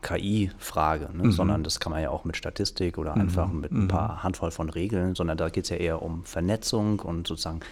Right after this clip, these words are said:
Speaker 1: Vergrößerung des Aktionsradiuses <laughs> und sozusagen transparenteren Abgleich von Interessen und so weiter.
Speaker 2: Mhm.
Speaker 1: Und ich denke, alles, was da hilft, ist doch eigentlich gut. Wenn die Leute irgendwie eine höhere Wahrscheinlichkeit haben,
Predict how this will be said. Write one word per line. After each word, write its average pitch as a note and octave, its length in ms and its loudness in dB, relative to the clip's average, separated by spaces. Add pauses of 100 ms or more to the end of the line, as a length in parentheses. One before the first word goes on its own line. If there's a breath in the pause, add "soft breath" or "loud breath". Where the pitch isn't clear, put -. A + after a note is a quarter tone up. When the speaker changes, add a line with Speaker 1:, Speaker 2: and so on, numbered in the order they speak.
(200 loud breath)
Speaker 1:
Vergrößerung F2+ 580 2
des E2 120 0
Aktionsradiuses G2 1400 4
<laughs> - 20 -6
und F2+ 320 2
sozusagen F2 720 0
transparenteren F2 760 0
Abgleich - 480 -2
von E2+ 160 -2
Interessen F2 540 -2
und G2 180 -2
so F#2+ 100 -2
weiter. F#2+ 340 4
Speaker 2:
Mhm. G2 100 0 (360 loud breath)
Speaker 1:
Und F2 160 0
ich E2+ 80 -6
denke, D#2+ 300 -4
alles, - 280 -6
was F#2 140 -2
da - 80 -6
hilft, - 400 -6
ist - 220 -10
doch - 100 -12
eigentlich D#2+ 380 -6
gut. - 240 -2
Wenn E2 80 -2
die D#2+ 80 -2
Leute D2+ 340 0
irgendwie F2+ 340 -2
eine E2+ 120 -2
höhere G2 260 2
Wahrscheinlichkeit F2+ 560 -2
haben, G2+ 280 2